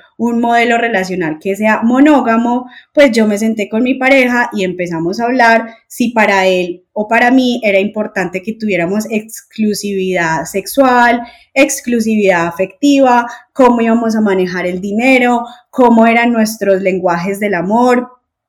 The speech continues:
cómo era, cómo queríamos vivir nuestra intimidad emocional, cómo queríamos, eh, cuidarnos, si era importante recibir cuidado única y exclusivamente de nuestra pareja o podíamos recibir cuidados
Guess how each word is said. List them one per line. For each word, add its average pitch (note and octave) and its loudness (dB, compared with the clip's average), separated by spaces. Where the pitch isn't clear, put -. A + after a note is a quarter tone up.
cómo A3 2
era, A3+ 2
cómo A3+ 0
queríamos A3+ -2
vivir G3 -2
nuestra G#3+ -4
intimidad F3+ -2
emocional, A3 0
cómo B3 4
queríamos, A3 0
eh, F3+ -2
cuidarnos, B3 2
si A3 -2
era G3 4
importante G3+ -4
recibir G#3 -4
cuidado A3+ 0
única A#3 -4
y A3 0
exclusivamente G3+ -6
de A3 0
nuestra F3+ -6
pareja E3+ -6
o A3 -4
podíamos F#3+ -4
recibir G3 -6
cuidados G3 -2